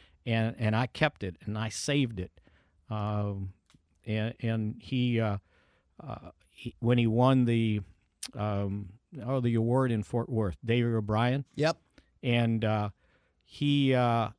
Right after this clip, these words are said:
Speaker 1: he, he had to finish whatever he was doing in, in Tuscaloosa with the team, flew to Dallas-Fort Worth, got to the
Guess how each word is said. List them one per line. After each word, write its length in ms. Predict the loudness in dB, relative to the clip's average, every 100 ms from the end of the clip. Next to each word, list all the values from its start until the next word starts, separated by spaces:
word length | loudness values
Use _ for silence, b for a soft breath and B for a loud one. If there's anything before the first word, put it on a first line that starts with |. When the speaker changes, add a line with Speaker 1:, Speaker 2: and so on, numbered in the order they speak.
| _ -20 -14
Speaker 1:
he, 160 | -14 -14 _
he 300 | -18 -6 2
had 200 | 2 2
to 100 | -2
finish 520 | -6 -2 0 0 -2
whatever 360 | -2 2 2 2
he 120 | 0
was 180 | 0 -2
doing 560 | 0 2 4 2 -2 -6 -16 -16 -18 -20 _ -6
in, 320 | -2 -2 -4 -4
in 240 | -4 -4
Tuscaloosa 720 | -2 -4 -2 -4 0 -2 -2 -6
with 220 | -6 -6
the 60 | -8
team, 400 | -2 0 0 -2
flew 580 | -2 2 4 2 -2 -6
to 80 | -6
Dallas-Fort 680 | -2 -2 -2 -4 -4 -4
Worth, 400 | -4 -2 -2 -4 -10 b b b 0
got 220 | 2 2
to 260 | 0 0 0
the 320 | 0 -2